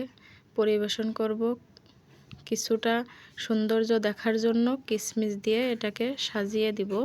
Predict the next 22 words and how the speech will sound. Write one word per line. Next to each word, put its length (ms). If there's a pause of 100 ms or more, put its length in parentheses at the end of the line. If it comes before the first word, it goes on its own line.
(560)
তাহলে 320
কিন্তু 300
আরও 140
দেখতে 360
ভালো 240
লাগবে। 400 (520)
আপনারা 480
কিশমিশ 520
নাও 260
দিতে 260
পারেন, 280 (320)
এটা 240
দেখার 340
সৌন্দর্যের 640
জন্য। 280 (2250)
তো 140
আমার 200
মিশ্রণটা 560
এই 120
যে 100
সুন্দর 420
করে 220